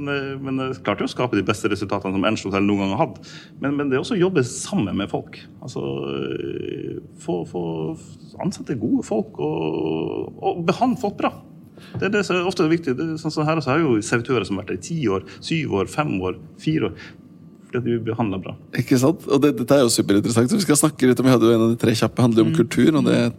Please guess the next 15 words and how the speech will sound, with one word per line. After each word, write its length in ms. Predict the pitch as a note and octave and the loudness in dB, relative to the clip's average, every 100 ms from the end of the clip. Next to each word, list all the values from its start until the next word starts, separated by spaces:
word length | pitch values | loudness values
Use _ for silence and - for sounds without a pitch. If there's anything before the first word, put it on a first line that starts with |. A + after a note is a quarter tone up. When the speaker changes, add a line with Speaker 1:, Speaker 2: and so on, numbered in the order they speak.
| - | 0
Speaker 2:
toucher 240 | C3 G#2 G2+ | 0 2 2
inn 80 | - | 2
på 80 | C3+ | 0
der. 80 | D3+ - - - | 0 -8 -14 -4
Før 220 | - C#3+ D3 | 2 4 6
vi 80 | C#3 | 6
går 140 | A#2 | 4
på 60 | A2+ | 2
personlighet, 420 | B2+ G#2+ D2 - | 2 2 2 0
Petter, 300 | G2 - B2 A2+ - - - - | 0 4 4 2 -10 -14 -14 -2
kan 140 | - C#3+ | 4 4
vi 60 | |
ikke 80 | F3 | 4
snakke 300 | F3 E3+ C#3+ | 2 4 4
litt 480 | C#3+ D3 D#3+ - - | 6 4 0 -4 -2